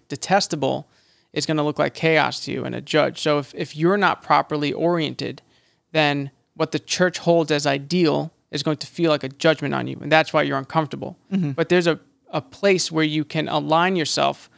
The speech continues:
Speaker 1: where that now flows within you and you see it as pure desire.
Speaker 2: Yeah.
Speaker 1: You know, obviously we're all broken, but, you know, insofar as we can, we, we align ourselves with,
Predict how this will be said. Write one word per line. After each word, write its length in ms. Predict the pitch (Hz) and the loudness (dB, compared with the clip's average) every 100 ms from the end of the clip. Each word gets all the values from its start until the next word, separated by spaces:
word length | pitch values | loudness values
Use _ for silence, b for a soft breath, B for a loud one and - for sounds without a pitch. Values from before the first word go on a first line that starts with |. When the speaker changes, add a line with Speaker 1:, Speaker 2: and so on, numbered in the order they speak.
| b b | b b
Speaker 1:
where 160 | 160 151 | -2 2
that 400 | 156 156 - _ _ _ _ - | 4 2 0 _ _ _ _ -6
now 300 | 151 147 143 | 0 2 2
flows 680 | - - 160 165 180 165 | -4 -2 4 4 4 2
within 360 | 156 156 160 160 | -2 -2 0 0
you 280 | 143 143 147 b b b | 0 -2 -6 b b b
and 240 | - 147 143 | -4 -2 -2
you 400 | 151 143 143 - | 0 0 -2 -4
see 260 | - - 165 | -2 0 2
it 80 | - | 2
as 280 | 151 143 - | 0 -2 -6
pure 240 | - 165 156 | -4 0 0
desire. 480 | 143 147 131 - - _ _ _ _ | 0 -2 -2 -6 -14 _ _ _ _
Speaker 2:
Yeah. 260 | - 156 117 | -4 -2 0
Speaker 1:
You 60 | 170 | 4
know, 60 | |
obviously 380 | 165 160 - 156 | 4 4 0 -2
we're 200 | 147 156 | 0 2
all 240 | 151 151 170 | 2 0 -4
broken, 400 | - 143 143 131 143 b b - | 0 0 0 -6 -10 b b 0
but, 220 | 156 - _ _ _ _ - | 0 0 _ _ _ _ -2
you 60 | |
know, 220 | 165 147 165 _ _ - 156 - | 0 0 -2 _ _ -20 -20 -2
insofar 440 | 202 196 175 180 | 2 2 4 4
as 100 | 160 | 4
we 80 | 143 | 0
can, 440 | - 160 147 135 - _ | -4 0 2 0 -8 _
we, 300 | 156 151 143 - | -2 -2 -2 -4
we 180 | 156 151 | 2 4
align 380 | 151 160 170 | 4 4 4
ourselves 500 | 160 147 160 151 147 | 2 2 2 2 0
with, 280 | 147 147 - | -2 -4 -6